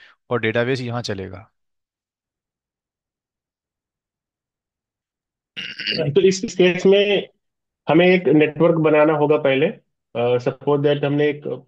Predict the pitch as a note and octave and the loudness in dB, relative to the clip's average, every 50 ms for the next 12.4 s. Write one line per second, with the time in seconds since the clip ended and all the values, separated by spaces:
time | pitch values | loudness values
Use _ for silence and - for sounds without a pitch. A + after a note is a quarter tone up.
0 | _ - C3+ C3 C3+ C#3+ C#3+ C#3+ C#3 C3 C#3+ C#3 C3+ C3 C3 B2+ C3 B2+ C3 C3 | _ -2 -2 0 0 0 0 -2 -4 -2 -4 -6 -6 -6 -6 -6 -6 -6 -6 -6
1 | B2+ B2 B2 A#2+ A2 - - - _ _ _ - A#2+ A2+ C3 D#3 F3+ - _ _ | -4 -4 -4 -6 -6 -10 -18 -20 _ _ _ -20 -16 -12 -12 -12 -12 -14 _ _
2 | _ _ - C3 A2+ G2+ - A2+ A2 B2 D3 D#3+ D#3 D3+ D#3 D3+ - G#2+ G#2 - | _ _ -14 -12 -12 -10 -6 -4 -4 -4 -2 -4 -4 -4 -2 -2 0 0 -2 -2
3 | - B2 C#3 D#3 D#3+ D#3 D#3 D#3 - - E3 D#3+ D#3 D#3 D#3+ D#3 D#3 D#3 D#3 C#3+ | -2 -2 -2 -2 -2 -2 -4 -6 -4 -6 -6 -6 -4 -4 -4 -4 -4 -6 -6 -6
4 | - C#3+ C#3 C#3 C#3+ C#3+ C#3+ D#3 D#3 D3+ - _ _ _ _ _ _ _ _ _ | -6 -6 -6 -6 -6 -6 -4 -4 -6 -6 -6 _ _ _ _ _ _ _ _ _
5 | _ _ _ _ _ _ _ _ _ _ _ _ _ _ - C3 B2 B2 - _ | _ _ _ _ _ _ _ _ _ _ _ _ _ _ -18 -18 -18 -18 -20 _
6 | - - - _ _ _ - A#2 G#2+ F#2+ F#2+ - _ _ _ _ _ _ _ _ | -20 -20 -20 _ _ _ -8 -8 -8 -8 -8 -14 _ _ _ _ _ _ _ _
7 | _ _ _ - - _ _ _ _ _ _ - - A2 A2+ A2 A#2 A#2 A#2+ B2+ | _ _ _ -20 -20 _ _ _ _ _ _ -18 -10 -6 -6 -4 -4 -2 -2 -2
8 | B2+ A#2 A#2 D3+ D3 D3 D3 C#3+ C#3+ D3 D#3 D#3 D3+ - - C#3 C#3 C3+ C3+ C#3+ | -2 0 0 0 0 0 -2 -2 0 0 0 0 -2 -2 0 0 2 4 4 2
9 | D#3 E3+ - - - _ _ _ _ _ _ - G#2+ F#2+ - A#2 A#2 B2+ E3+ _ | 2 0 -4 -10 -20 _ _ _ _ _ _ -14 -14 -12 -10 -8 -8 -10 -10 _
10 | _ _ _ _ _ _ _ _ _ _ _ _ _ _ _ _ _ _ _ _ | _ _ _ _ _ _ _ _ _ _ _ _ _ _ _ _ _ _ _ _
11 | _ _ _ _ _ _ _ _ _ _ _ _ _ _ _ _ _ _ - B2 | _ _ _ _ _ _ _ _ _ _ _ _ _ _ _ _ _ _ -6 -4
12 | B2 A#2+ A#2+ A#2+ B2 B2 A2+ | -2 -2 -2 -2 -4 -6 -8